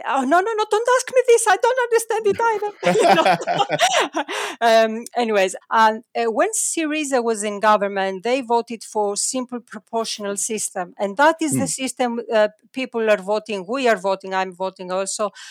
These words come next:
Speaker 1: from, uh, London, uh, on Saturday, though, not on Sunday, uh, with a simple proportional system.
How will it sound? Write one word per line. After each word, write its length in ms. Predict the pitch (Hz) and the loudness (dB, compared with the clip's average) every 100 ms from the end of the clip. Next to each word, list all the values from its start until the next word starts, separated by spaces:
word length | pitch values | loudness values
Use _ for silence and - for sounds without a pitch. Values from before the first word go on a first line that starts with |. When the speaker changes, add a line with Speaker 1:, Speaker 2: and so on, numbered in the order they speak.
| - - | -20 -20
Speaker 1:
from, 260 | - 214 196 | -2 0 2
uh, 80 | 202 | 4
London, 500 | 208 202 196 196 196 | 4 2 0 0 2
uh, 240 | 196 196 | 4 4
on 140 | - 196 | 2 -2
Saturday, 560 | - 277 269 190 180 | 4 4 4 2 0
though, 260 | 170 180 202 | 0 0 0
not 220 | 202 208 208 | 0 -4 -4
on 100 | 190 | -8
Sunday, 420 | - 190 214 294 - - - | -4 -2 0 -2 -4 -20 -14
uh, 280 | - 247 240 247 | 2 4 4 2
with 340 | 240 262 214 - | -2 -2 -2 -4
a 60 | 254 | -2
simple 440 | - - 349 302 311 | -2 0 -2 -4 -8
proportional 580 | 277 254 254 - 233 226 | -8 -6 -6 -4 -6 -8
system. 520 | - 190 - 202 | -8 -10 -10 -14